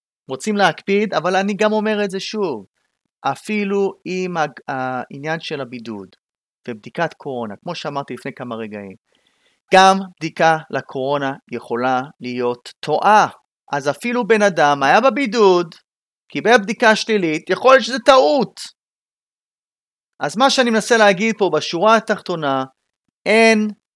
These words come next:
דרך של מאה אחוז להגיד, ומישהו שיגיד את זה, שהיינו יכולים למנוע את ההגעה של הקורונה לפה,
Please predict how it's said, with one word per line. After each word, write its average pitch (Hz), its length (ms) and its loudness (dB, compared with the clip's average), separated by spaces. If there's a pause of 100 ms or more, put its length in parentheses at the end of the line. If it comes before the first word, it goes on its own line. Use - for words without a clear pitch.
(240)
דרך 196 420 4
של 131 240 -4
מאה 180 320 2
אחוז 156 480 -6
להגיד, 131 760 -2 (140)
ומישהו 120 440 -10
שיגיד 143 340 -6
את 113 120 -6
זה, 147 140 -20 (520)
שהיינו 160 480 -6
יכולים 151 380 -6
למנוע 135 360 -2
את 135 140 -8
ההגעה 123 320 -4
של 127 160 -10
הקורונה 117 460 -10
לפה, 254 380 4